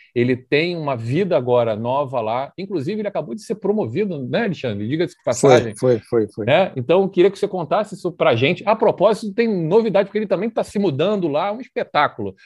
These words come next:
Speaker 1: né?
Speaker 2: <laughs>
Speaker 1: Vida nova, vida nova sobre a vida nova. E a gente queria, então, ouvir essa experiência dele, porque tem muita gente da nossa comunidade que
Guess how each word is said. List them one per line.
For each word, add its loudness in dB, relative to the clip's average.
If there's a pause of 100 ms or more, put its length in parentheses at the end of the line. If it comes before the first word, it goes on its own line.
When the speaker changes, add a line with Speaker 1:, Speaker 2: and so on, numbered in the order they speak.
(160)
Speaker 1:
né? 0 (240)
Speaker 2:
<laughs> 0
Speaker 1:
Vida 4
nova, 0
vida 0
nova -4
sobre -4
a -6
vida -6
nova. -10
E -6
a -2
gente -8
queria, -8
então, -4 (200)
ouvir 4
essa 0
experiência -2
dele, -2
porque -8
tem -6
muita -6
gente -8
da -8
nossa -6
comunidade 2
que 2